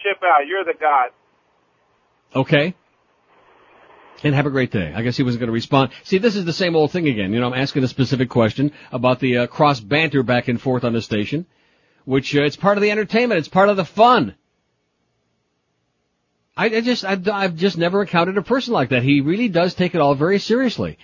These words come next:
Speaker 2: And when, when he looked at me and said that he, uh, he backed off and that it was the right thing to do and didn't pursue getting your ass fired, it was not only an admission on his part that he, uh, tried to do that, but an admission that he really takes this all seriously. A bunch of childish emails.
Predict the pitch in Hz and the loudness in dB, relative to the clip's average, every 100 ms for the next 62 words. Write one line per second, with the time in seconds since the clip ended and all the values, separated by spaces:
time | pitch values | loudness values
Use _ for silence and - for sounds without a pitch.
0 | - 139 151 147 151 156 160 226 196 180 | -4 -2 0 0 0 -2 -2 -2 -2 -2
1 | 220 151 151 143 135 139 135 131 131 135 | -2 -2 -2 -2 0 0 0 0 0 0
2 | 180 - 165 196 151 - _ _ _ - | -2 0 0 2 0 -2 _ _ _ -8
3 | 135 143 143 139 135 143 165 160 160 139 | -2 0 2 2 2 2 2 2 0 0
4 | 170 165 135 147 135 143 160 147 156 143 | 0 0 0 -2 0 -2 0 -2 0 0
5 | 135 156 185 - 117 120 135 - - 143 | 0 0 -2 0 0 0 -6 -12 -4 -2
6 | 135 160 156 151 135 156 165 170 156 143 | 0 0 0 0 0 -2 -2 -2 -2 -2
7 | - 180 156 - 135 143 135 156 147 131 | 0 0 0 -2 0 0 0 0 0 0
8 | 190 175 143 - - 160 160 160 185 196 | 0 0 -2 -4 -6 -4 0 0 0 -2
9 | 170 151 160 185 190 190 196 208 196 214 | -2 0 0 -2 -2 -2 0 0 2 0
10 | - 254 330 269 - 101 71 _ _ _ | 0 -2 0 0 0 -4 -4 _ _ _
11 | _ _ _ _ - 202 233 214 - 214 | _ _ _ _ -4 0 2 0 0 0
12 | 220 202 196 254 165 | 0 -2 -2 0 0